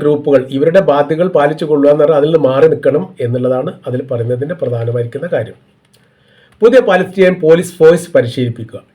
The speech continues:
പതിനഞ്ചാമത്തത്. അവിടെ പുതിയൊരു പോലീസ് സംവിധാനങ്ങൾ കൊണ്ടുവരിക,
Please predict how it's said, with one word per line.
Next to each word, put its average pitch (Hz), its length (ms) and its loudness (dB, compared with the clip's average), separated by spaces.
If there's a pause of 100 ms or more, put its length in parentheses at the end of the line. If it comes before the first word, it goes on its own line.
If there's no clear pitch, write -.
(460)
പതിനഞ്ചാമത്തത്. 127 800 -2 (340)
അവിടെ 165 180 4
പുതിയൊരു 165 360 2
പോലീസ് 190 280 2
സംവിധാനങ്ങൾ 190 460 2 (100)
കൊണ്ടുവരിക, 147 360 4